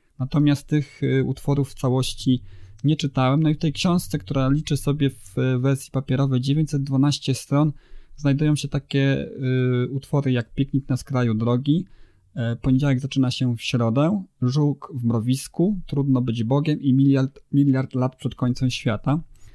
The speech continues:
Także są tutaj te najbardziej cenione przez, y, fanów i, no, zaliczane do kanonu fantastyki książki i powieści. Zacząłem od Pikniku na skraju, na skraju drogi,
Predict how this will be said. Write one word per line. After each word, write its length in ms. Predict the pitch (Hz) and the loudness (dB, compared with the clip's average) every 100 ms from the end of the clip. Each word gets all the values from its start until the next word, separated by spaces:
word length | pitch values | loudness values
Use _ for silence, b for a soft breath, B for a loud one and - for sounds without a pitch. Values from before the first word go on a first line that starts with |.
| b b b b | b b b b
Także 380 | - 120 127 123 | -4 -2 0 -2
są 260 | 117 131 123 | 0 0 0
tutaj 420 | 127 120 120 120 | -2 -2 -2 0
te 220 | 127 120 | 0 0
najbardziej 920 | 117 113 120 120 123 120 113 107 - 113 | 0 0 0 0 0 0 0 0 -2 -4
cenione 400 | - 123 127 120 | 2 4 4 2
przez, 380 | 113 - 120 - | 0 -4 -4 -2
y, 440 | 123 123 117 113 113 | -2 0 0 -2 -2
fanów 480 | - 123 123 113 - | 0 2 2 0 -2
i, 280 | 110 107 107 104 | -2 -2 -4 -6
no, 160 | 120 117 | -4 -2
zaliczane 400 | 117 113 120 117 | -2 0 0 0
do 100 | 113 | 0
kanonu 340 | - 120 120 | 0 0 0
fantastyki 600 | 113 117 117 - 120 - | 0 -2 -2 -4 -6 -6
książki 600 | - 127 117 113 - 156 | -4 -2 -2 -2 0 0
i 60 | 143 | 0
powieści. 640 | - 117 110 - 165 202 b b b b b | -2 -2 -2 -2 -2 -2 b b b b b
Zacząłem 220 | 165 202 202 | -2 0 0
od 100 | - | -2
Pikniku 340 | 185 185 185 | -6 -2 0
na 100 | 180 | 0
skraju, 380 | - - 156 139 143 | -2 0 2 2 2
na 100 | 156 | 0
skraju 320 | - 151 143 | 0 0 2
drogi, 600 | 127 131 147 165 170 196 | 2 2 2 2 2 0